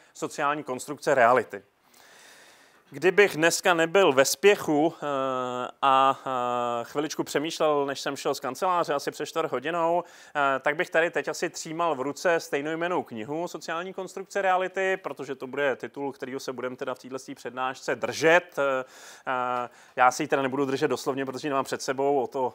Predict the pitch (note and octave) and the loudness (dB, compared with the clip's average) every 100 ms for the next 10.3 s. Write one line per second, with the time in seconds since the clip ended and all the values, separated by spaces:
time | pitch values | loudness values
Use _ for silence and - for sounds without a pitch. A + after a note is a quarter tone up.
0 | _ C3+ C3+ - D#3 C#3+ C#3+ C3 D3 C3+ | _ -6 -6 -8 -8 -8 -8 -2 0 2
1 | A#2 B2 D3+ C#3 C#3+ D3+ D3 D3+ D#3+ F3 | 0 0 -6 -6 -6 -6 -2 2 2 0
2 | C#3 C3+ C3 B2+ - - - C3+ B2 B2+ | -4 -4 -4 -6 -12 -16 -6 -4 -4 -6
3 | D3 C#3 C#3 B2+ D3 C#3 C#3 B2 B2+ C3 | -6 -6 -6 -4 0 0 0 0 0 0
4 | A#2 B2+ B2+ B2+ - C3+ C3 A#2 C3+ C#3 | -6 -6 -6 -8 -6 -4 -4 -4 -6 -8
5 | - B2 - A#2 A2+ B2 C#3 - A2 G#2+ | -6 -6 -6 -6 -6 -8 -10 -8 -8 -8
6 | A#2 C#3+ C3+ A#2+ A#2+ C#3 B2 G#2 B2 D#3 | -10 -10 -10 -12 -14 -12 -12 -10 -6 -2
7 | F3 G3 A3 _ - - - C#3+ C3+ C3 | -2 -4 -10 _ -20 -20 -8 -2 -2 -2
8 | C3 D#3 E3+ A3 G#3+ D#3+ F3 F#3 G3+ G3 | -4 -6 -4 -4 -4 -6 -4 -4 -4 -4
9 | - G3 G3+ F#3 C3+ D3+ F#3+ G3 D#3 A2 | -4 -4 -4 -2 -4 -6 -4 -4 -4 -6
10 | B2 D3+ F3 | -4 -2 -2